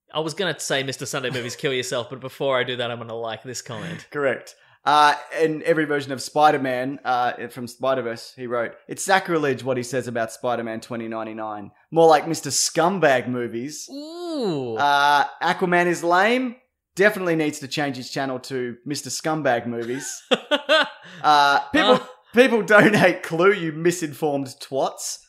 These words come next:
Speaker 2: That's you. You're in on that
Speaker 1: Oh,
Speaker 2: one.
Speaker 1: nice, cool.
Speaker 2: <laughs>
Speaker 1: 'Cause
Speaker 2: Mister
Speaker 1: we,
Speaker 2: S-
Speaker 1: if I recall, we mentioned Clue
Speaker 2: Mm.
Speaker 1: in a, just a, a neutral way, I believe.
Speaker 2: I think in Bandersnatch, I think I said it didn't do well critically or commercially, which it didn't.
Speaker 1: Great.
Speaker 2: Also, I haven't seen it.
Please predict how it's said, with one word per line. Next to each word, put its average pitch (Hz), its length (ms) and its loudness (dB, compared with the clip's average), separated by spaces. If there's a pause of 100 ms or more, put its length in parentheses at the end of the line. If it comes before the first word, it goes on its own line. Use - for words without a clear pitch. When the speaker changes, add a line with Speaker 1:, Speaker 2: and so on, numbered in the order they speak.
(140)
Speaker 2:
That's 120 240 -8
you. 160 140 0
You're 143 220 -2
in 135 60 -2
on 131 120 -4
that 123 140 2
Speaker 1:
Oh, 127 60 -4
Speaker 2:
one. 143 120 0
Speaker 1:
nice, 139 240 0
cool. 131 260 -2
Speaker 2:
<laughs> - 60 -16
Speaker 1:
'Cause 170 180 -6 (640)
Speaker 2:
Mister 240 240 0
Speaker 1:
we, 214 60 6
Speaker 2:
S- 202 100 0
Speaker 1:
if 208 140 0
I 190 80 2
recall, 185 400 0
we 156 120 -6
mentioned 147 600 -8 (420)
Clue 131 540 -4 (200)
Speaker 2:
Mm. 143 260 -6 (120)
Speaker 1:
in 139 140 -8
a, 131 100 -6
just 123 280 -12
a, 110 160 -10 (600)
a 131 60 -12
neutral 123 460 -12
way, 104 240 -10
I 110 80 -14
believe. 117 200 -10
Speaker 2:
I - 20 -10
think 180 160 -8
in 147 140 -6
Bandersnatch, 156 840 -6 (120)
I 170 60 -8
think 196 140 -2
I 190 40 2
said 185 200 -2
it 151 100 -6
didn't 156 220 -6
do 147 160 -6
well 135 320 0
critically 135 460 -6
or 123 60 -6
commercially, 120 580 -10
which 131 160 -10
it 127 140 -14
didn't. 123 320 -8 (340)
Speaker 1:
Great. 127 280 -4
Speaker 2:
Also, 147 180 -4
I 135 40 0
haven't 135 260 -2
seen 104 300 -8
it. - 100 -18